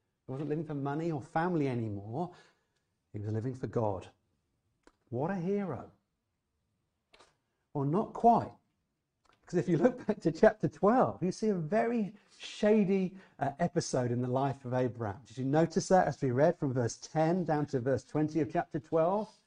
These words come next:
Down to, uh, Egypt they go, and he wants to save his bacon. Well, not as a Jewish person, but he wanted to save his skin.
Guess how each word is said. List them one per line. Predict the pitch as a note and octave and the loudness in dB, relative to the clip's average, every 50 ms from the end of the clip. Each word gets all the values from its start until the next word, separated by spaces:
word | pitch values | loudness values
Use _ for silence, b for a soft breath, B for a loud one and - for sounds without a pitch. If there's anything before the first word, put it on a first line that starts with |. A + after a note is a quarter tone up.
| _ _ _ _ _ _ | _ _ _ _ _ _
Down | - E3 E3+ F3 F3 E3+ | 2 4 4 4 2 0
to, | - - E3 D3+ C#3+ | -2 0 2 2 4
uh, | C#3 B2 B2 - _ _ _ | 2 0 -2 -8 _ _ _
Egypt | - D#3+ F#3+ F3+ C3 E3 F#3 E3+ F3+ | 4 4 6 6 6 6 6 6 6
they | C3 D#3 D3 C#3 | 4 4 4 4
go, | - - C3+ A#2 A#2+ C3 D#3+ E3+ D#3 | 4 0 0 0 2 2 2 2 2
and | D3+ D3 C#3+ b b b b b | 0 0 -2 b b b b b
he | - E3 D3+ | 4 4 8
wants | D3 G3 A#3+ A3 - | 8 8 6 6 2
to | - A#3 - | 0 -2 -2
save | - - G3 G3 G3 F3+ D3+ | 0 2 4 4 4 4 6
his | E3+ E3+ C#3 | 4 4 4
bacon. | - - D3+ D3 D3+ D3 D3+ - C#3 A2 F#2 F#2+ - _ _ _ _ _ _ _ _ _ _ _ _ _ | 4 2 2 4 4 2 0 -2 -6 -6 -6 -10 -16 _ _ _ _ _ _ _ _ _ _ _ _ _
Well, | - A#2+ | -6 -4
not | C3 C#3+ C3 A#2 | -2 -2 -2 -2
as | A2+ | -6
a | A2+ | -4
Jewish | - C#3+ C#3 A#2+ G2+ - | -2 -2 -2 -2 -2 -4
person, | - - C3+ B2 - D#3+ | -6 -6 -6 -4 -4 -4
but | C#3+ D3 - - - - | -4 -4 -6 -6 0 4
he | F3 | 6
wanted | D#3+ F#3 A#3 C4 A3+ | 8 8 8 6 6
to | B3 - | 2 4
save | - A3+ A3 G#3 F3+ | 6 8 8 8 8
his | G#3 G3 - - | 6 4 2 -2
skin. | - - G#3+ G#3+ G#3 F3+ C#3 - - - | 2 6 8 10 10 10 8 4 -4 -10